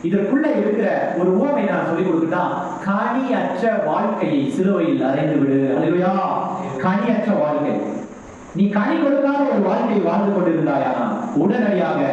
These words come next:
அப்படிப்பட்ட வாழ்க்கையை நீ சிலுவையில் அறைந்து விடு. பன்னிரண்டு சீஷர்களும் கிறிஸ்துவோடு வாழ்ந்து கொண்டிருக்கும் பொழுது கனியற்ற வாழ்க்கை வாழ்ந்தார்கள் என்று சுவிசேஷ புத்தகத்துல பார்க்கிறோம்.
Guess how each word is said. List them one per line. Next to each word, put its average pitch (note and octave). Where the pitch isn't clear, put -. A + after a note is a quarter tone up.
அப்படிப்பட்ட D#3
வாழ்க்கையை C#3
நீ -
சிலுவையில் D#3
அறைந்து A#2+
விடு. G#2+
பன்னிரண்டு C4+
சீஷர்களும் G3+
கிறிஸ்துவோடு B3+
வாழ்ந்து G3+
கொண்டிருக்கும் D#3+
பொழுது C#3+
கனியற்ற G#3+
வாழ்க்கை E3
வாழ்ந்தார்கள் D3
என்று -
சுவிசேஷ E3
புத்தகத்துல C3+
பார்க்கிறோம். -